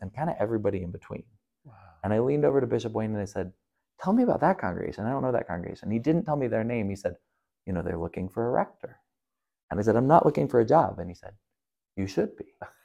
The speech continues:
Speaker 2: <laughs>
Speaker 1: Um, and I decided to enter discernment, and I had been missing parish ministry, and I got to, um,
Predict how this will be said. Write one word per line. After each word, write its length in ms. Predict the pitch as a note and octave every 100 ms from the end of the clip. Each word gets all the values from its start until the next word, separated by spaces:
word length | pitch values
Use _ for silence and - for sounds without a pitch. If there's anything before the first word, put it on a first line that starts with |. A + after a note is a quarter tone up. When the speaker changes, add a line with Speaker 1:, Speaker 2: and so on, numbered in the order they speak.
| _ _ -
Speaker 2:
<laughs> 960 | C#3 A2+ G#2+ C3 G#2+ D#3 - A#3 - - _ G2+
Speaker 1:
Um, 340 | G2 F#2+ F#2+ -
and 120 | A2
I 140 | A2
decided 540 | A2 A#2 A2 G#2+ A2 A2
to 80 |
enter 240 | G#2+ G#2 G2+
discernment, 640 | G2+ - G2 F#2 F2 -
and 100 | F#2
I 240 | F2+ F2 F2 _ _ _ _ -
had 100 | F#2+
been 180 | F#2+ G2
missing 320 | G#2+ A2 G2+
parish 340 | G#2 F#2 F2+
ministry, 680 | E2+ E2 - - D#2+ D#2 E2 _ _ _ -
and 100 | G2
I 40 |
got 140 | G2 G2
to, 300 | F2+ F2 - - -
um, 400 | F2 E2 E2+